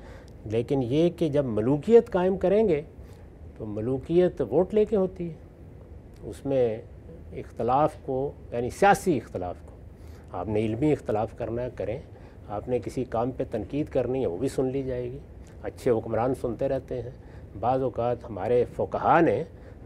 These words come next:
बड़े-बड़े बाजबरूत हुक्मरानों के फ़ैसलों से इख्तलाफ किया है और हुक्मरानों को उनकी बातें माननी पड़ी, तस्लीम करनी पड़ी।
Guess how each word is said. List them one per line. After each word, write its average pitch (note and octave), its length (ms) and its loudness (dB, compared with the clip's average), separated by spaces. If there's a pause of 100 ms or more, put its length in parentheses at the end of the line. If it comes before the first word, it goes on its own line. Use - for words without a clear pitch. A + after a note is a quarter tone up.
(200)
बड़े-बड़े D3 500 8
बाजबरूत A#2+ 720 0
हुक्मरानों A2+ 500 -2
के B2 100 -2
फ़ैसलों A#2+ 400 -2
से A#2+ 160 -2
इख्तलाफ A2 460 -2
किया D3 240 0
है C#3 180 -4 (560)
और G#2 340 -6 (240)
हुक्मरानों B2 520 4
को D#3+ 120 4
उनकी C#3+ 220 2
बातें A#2 280 2
माननी D#3 340 2
पड़ी, F#2 240 -10 (1120)
तस्लीम E3+ 320 4
करनी G#2 280 0
पड़ी। G2+ 260 -10